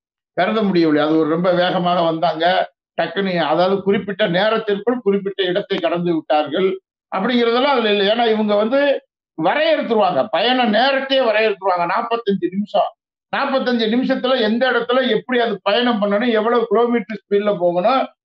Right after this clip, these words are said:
எவ்வளவு உயரத்துல போகணும், எப்படி லேண்டிங் ஆகணும், இது எல்லாமே அதற்குள் இருக்கிறது. ஏன்னா இந்த மூணு பேருக்கு விசேஷ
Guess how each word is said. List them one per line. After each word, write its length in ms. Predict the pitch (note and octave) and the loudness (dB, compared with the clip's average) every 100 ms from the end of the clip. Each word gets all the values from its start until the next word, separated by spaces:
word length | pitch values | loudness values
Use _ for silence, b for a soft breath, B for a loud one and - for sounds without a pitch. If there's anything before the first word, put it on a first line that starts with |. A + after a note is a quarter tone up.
| - | -4
எவ்வளவு 440 | G3 G#3 C4 B3+ | -2 0 2 2
உயரத்துல 640 | G#3 A#3 C4 C4+ - A3+ F3+ | 2 2 2 0 0 0 0
போகணும், 600 | F#3+ F#3 F3+ G3+ C4 - - _ _ - | 0 2 2 2 2 0 -4 _ _ -2
எப்படி 380 | A3+ G3 C4+ B3+ | -2 0 0 0
லேண்டிங் 460 | A3 A#3+ A#3+ A#3 | 0 2 2 0
ஆகணும், 480 | G#3+ F#3 E3+ F3 B3 | 0 0 0 0 0
இது 220 | A#3+ G#3+ | 0 0
எல்லாமே 440 | G#3+ B3 D4 C#4+ D#4 | -2 0 0 2 2
அதற்குள் 460 | D4+ B3 - C4+ | 2 0 0 0
இருக்கிறது. 520 | B3 A#3+ B3+ A#3 F3 D#3 | 2 0 0 0 0 0
ஏன்னா 240 | G3+ B3 C4 A#3 F#3 | 0 0 0 0 -4
இந்த 160 | F#3 - | -10 -2
மூணு 220 | C4 C#4+ | 0 2
பேருக்கு 340 | C4+ C#4 C4+ A#3+ | 2 0 -2 -10
விசேஷ 300 | - A#3 | -2 0